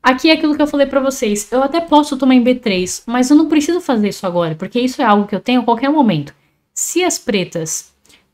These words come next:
têm a intenção de capturar em B três e as brancas perceberem, vai acontecer o que fez na partida, que é ele jogar o bispo A dois, mas aí ele perdeu um tempo inteiro.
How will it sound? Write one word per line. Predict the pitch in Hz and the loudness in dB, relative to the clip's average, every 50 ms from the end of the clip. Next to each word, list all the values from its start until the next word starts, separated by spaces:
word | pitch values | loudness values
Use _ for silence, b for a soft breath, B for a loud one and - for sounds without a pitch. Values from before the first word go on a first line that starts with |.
| _ _ _ | _ _ _
têm | - 254 269 285 | 0 2 4 4
a | 269 | 4
intenção | 247 220 233 220 226 226 | 2 2 0 0 0 -2
de | 214 214 | -2 -2
capturar | - 214 214 - - 214 208 202 | -2 -4 -4 -4 -4 -4 -2 0
em | 202 | 0
B | 202 | -2
três | 202 - 208 185 180 180 175 | -2 -4 -4 -2 -2 -2 0
e | 190 | 0
as | 190 175 | 0 0
brancas | 175 202 208 202 208 208 208 - | 0 -2 -2 -2 -2 -4 -8 -6
perceberem, | - 202 180 - - 175 170 208 240 269 254 208 180 | -6 -6 -6 -4 -6 -4 0 2 2 2 2 0 0
vai | 180 214 240 | 0 -2 -2
acontecer | 254 - 269 254 247 254 254 - 247 233 254 - | 0 0 0 0 0 0 -2 -2 -2 -2 0 -2
o | 247 | -4
que | - - - 240 254 277 330 - | -8 -6 -4 -2 -2 -2 -4 -6
fez | - - 233 247 254 | -4 0 0 2 2
na | 254 | 2
partida, | 240 277 277 285 285 - - 285 277 208 165 151 - _ _ b b b b b b - - _ _ _ | 2 0 0 -2 -2 -2 -2 -2 -2 -2 -4 -8 -10 _ _ b b b b b b -20 -20 _ _ _
que | - 208 | 0 0
é | 190 202 220 220 | 0 0 0 -2
ele | 220 220 220 | -2 -2 -2
jogar | 214 220 247 226 196 190 185 196 208 - - - | 0 0 0 0 2 2 2 0 0 -4 -6 -6
o | 226 247 262 294 | -2 0 0 0
bispo | 277 220 196 208 202 - - 262 | 0 -2 -2 -2 -4 -2 -2 0
A | |
dois, | 262 247 262 214 190 190 - | 2 4 2 2 2 0 0
mas | 294 269 269 | 0 2 4
aí | 262 254 | 6 6
ele | 254 254 262 | 6 6 4
perdeu | 254 - 285 262 214 226 240 | 4 2 2 4 4 4 4
um | 262 262 | 2 2
tempo | 262 - 233 226 220 233 262 | 0 -2 -2 -4 -2 -2 -2
inteiro. | 277 285 285 254 208 180 170 160 160 | -2 0 0 -2 -2 -2 -4 -6 -8